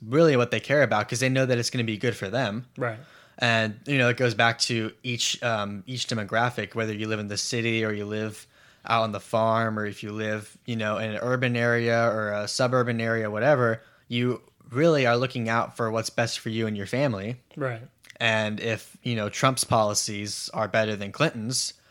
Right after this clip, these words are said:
Speaker 1: you're gonna vote for Trump. Even if he says some crazy stuff sometimes, you can look past that. And that goes back to not being easily offended by everything that someone says. 'Cause, again, it's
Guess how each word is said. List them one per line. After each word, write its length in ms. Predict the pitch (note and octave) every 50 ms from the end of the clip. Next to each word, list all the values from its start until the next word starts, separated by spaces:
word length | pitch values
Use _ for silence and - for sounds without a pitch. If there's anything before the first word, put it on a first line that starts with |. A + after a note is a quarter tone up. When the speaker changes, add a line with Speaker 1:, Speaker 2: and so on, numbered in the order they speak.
| _ - _ -
Speaker 1:
you're 120 | B2 A#2
gonna 180 | A#2 A2+ A2+ G#2+
vote 180 | G#2+ A2 G2+
for 100 | - A2
Trump. 320 | F#2+ - - D#3+ G#2+ F2+ - _ _ _ _ _ _ _ _ _ _ _ _ -
Even 200 | C3+ B2+ B2 B2
if 140 | C#3 C3+ -
he 80 | A#2+
says 520 | A2 - - A#2 A2 G#2 F#2 - - - - -
some 240 | A#2 - - A2 G#2+
crazy 320 | - A#2 G#2+ G#2+ G#2 G#2
stuff 240 | - - C3+ B2 -
sometimes, 500 | - - G2 F2+ - G#2 G2 G2 G2+ A2+
you 60 | B2+
can 160 | - C#3 A#2+
look 160 | A#2 G#2 - -
past 300 | A2 A2 B2 A#2+ - -
that. 280 | F#2 F#2+ G#2 - - _ _ _ _ _ _ _ _ _ _ _ _ - -
And 140 | - A#2+ A#2
that 160 | A#2 A#2 -
goes 160 | B2 A#2 G#2
back 240 | G#2 A#2+ A2+ A2+ - -
to 300 | - A#2+ G#2+ G#2 G#2 G#2+
not 260 | A2+ A#2 A2+ A2 -
being 180 | A#2+ A2+ A2 A2
easily 320 | A2+ A#2 G#2 A2+ A2 G#2+ G2
offended 540 | - - A#2 A#2 A#2 A2 G#2 G2+ G2+ - _ _ _ _ _ _ _ _ _ _ _ _ _ _ _ -
by 280 | - G#2+ G2+ G2+ G2+ G2+
everything 480 | G#2 G#2 G2+ G2 F#2+ - A2 G#2 G#2 G2+
that 180 | G2 G2 F#2+ -
someone 300 | - A2+ G#2 G2+ G2+ F#2+
says. 480 | - - B2 A#2 G2+ G2 G2+ - -
'Cause, 400 | - - A2 G2+ G2 - - - _ _ _ - -
again, 500 | A#2+ G#2 B2 B2 A#2 G#2+ G2+ G2+ F#2+ - _ - - _ _ _ _ -
it's 280 | A#2 - - - -